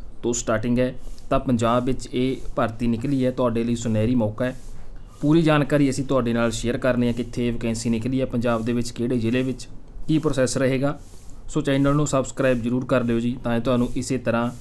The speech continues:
ਜੋ ਵੀ vacancy ਆਉਂਦੀ ਹੈ ਇਹਦੇ ਨਾਲ ਸੰਬੰਧਿਤ update information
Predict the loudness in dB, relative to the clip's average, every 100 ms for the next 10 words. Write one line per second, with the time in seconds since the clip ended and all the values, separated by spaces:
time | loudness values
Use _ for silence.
0 | -16 -18 -16 -10 0 2 4 2 2 2
1 | 2 0 2 0 0 0 0 2 0 0
2 | 0 0 -2 -6 -10 -10 -8 -2 -2 2
3 | 2 2 0 -2 0 0 0 0 -4